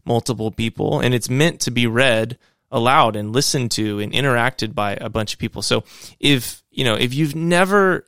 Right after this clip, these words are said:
engaged it with other people, um, you're missing, uh, the, the method, you know, the method of how you are supposed to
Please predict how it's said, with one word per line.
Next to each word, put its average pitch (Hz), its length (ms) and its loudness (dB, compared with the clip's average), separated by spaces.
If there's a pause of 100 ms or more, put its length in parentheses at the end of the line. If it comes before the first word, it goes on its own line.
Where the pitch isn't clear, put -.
engaged 127 800 0
it 107 240 -2
with 113 340 0 (140)
other 123 320 2
people, 175 680 -4 (100)
um, 107 400 -6 (120)
you're 135 220 0
missing, 127 760 0 (600)
uh, 107 320 0 (160)
the, 120 220 -4
the 117 120 0
method, 113 600 0 (260)
you 113 100 -8
know, 107 80 -4
the 110 80 -8
method 120 540 0
of 107 560 -2 (100)
how 131 260 2
you 123 200 2
are 113 100 2
supposed - 380 -2
to 113 260 -4